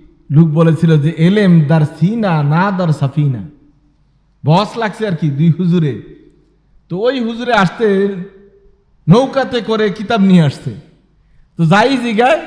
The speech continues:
কয়, "ভাই রাখেন, আমার নৌকায় কিতাব আছে, আমার নৌকায় কিতাব আছে।" নৌকা থেকে কিতাব আনি, তারপর আপনাকে বলবো। তো হুজুরে বলতেছে, "এলেম দার সিনা না দার সাফিনা।"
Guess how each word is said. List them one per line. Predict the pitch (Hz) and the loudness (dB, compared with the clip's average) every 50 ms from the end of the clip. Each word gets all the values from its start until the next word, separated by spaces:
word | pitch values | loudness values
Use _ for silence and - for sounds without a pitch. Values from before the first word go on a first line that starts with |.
| - - - | -12 -8 -2
কয়, | 208 196 185 | 0 2 2
"ভাই | 165 175 180 185 175 175 165 147 160 | 2 2 0 0 -2 -6 -8 -12 -8
রাখেন, | 156 160 165 160 180 175 156 156 - | -6 -6 -4 -2 0 -2 -2 -2 -2
আমার | 151 151 156 156 | -4 -4 -2 0
নৌকায় | 160 170 165 156 160 143 | 0 -2 0 -2 -2 -2
কিতাব | 131 143 139 - 127 117 113 | -2 -2 -4 -4 -4 -6 -8
আছে, | 110 104 - - | -10 -10 -10 -10
আমার | 117 123 127 131 | -8 -6 -2 0
নৌকায় | 139 143 135 139 143 131 | 0 0 0 0 -2 -2
কিতাব | - 131 123 135 107 113 | -2 -6 -8 -8 -8 -8
আছে।" | - - - - - - - _ _ _ _ _ - _ _ - | -10 -12 -14 -16 -20 -20 -20 _ _ _ _ _ -20 _ _ 4
নৌকা | 147 156 156 175 | 4 4 6 4
থেকে | 156 165 165 160 | 2 0 0 0
কিতাব | 175 196 190 214 190 | -2 -2 -2 -2 0
আনি, | 170 165 180 233 247 - | 2 2 0 0 -2 -4
তারপর | 208 170 156 156 | -4 -4 -2 -2
আপনাকে | 147 147 139 135 127 139 | -2 -2 -4 -4 -6 -8
বলবো। | 127 123 120 117 113 104 98 92 - _ _ _ _ _ _ _ _ _ _ _ | -10 -10 -10 -12 -14 -16 -18 -18 -20 _ _ _ _ _ _ _ _ _ _ _
তো | 294 262 | 0 2
হুজুরে | 240 233 226 233 233 220 | 2 2 2 0 0 2
বলতেছে, | 214 220 202 196 196 - 208 202 196 214 | 0 0 0 0 0 0 0 2 2 2
"এলেম | 226 254 269 269 262 233 | 4 4 2 2 2 0
দার | 233 226 208 | 0 2 2
সিনা | - - 208 202 202 220 240 262 277 262 - - - - - - - _ _ _ _ _ _ _ _ _ _ _ _ - | 2 2 4 2 2 2 2 2 0 -2 -6 -14 -18 -20 -20 -20 -20 _ _ _ _ _ _ _ _ _ _ _ _ -6
না | 117 131 151 185 214 226 | -2 0 2 4 4 4
দার | 196 226 220 | 2 2 2
সাফিনা।" | 196 - 202 202 165 208 233 226 202 | 4 4 4 4 4 0 0 -2 -2